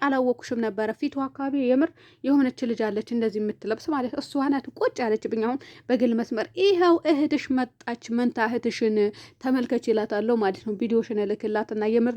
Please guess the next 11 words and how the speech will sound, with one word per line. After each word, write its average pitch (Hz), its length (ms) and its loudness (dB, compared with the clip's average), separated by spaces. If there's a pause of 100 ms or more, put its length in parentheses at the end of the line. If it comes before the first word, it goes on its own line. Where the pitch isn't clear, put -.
መንታ 226 280 2 (120)
እህትሽ። 214 300 -2 (440)
በነገራችን 392 540 6
ላይ 311 160 4
ሩታ 339 340 4
መንታ 294 260 2
እህት 277 220 -2
እንዳላት 247 400 -2
ታውቃላችሁ 233 520 -6
ወይስ 233 180 -6
አታውቁም? 214 360 -6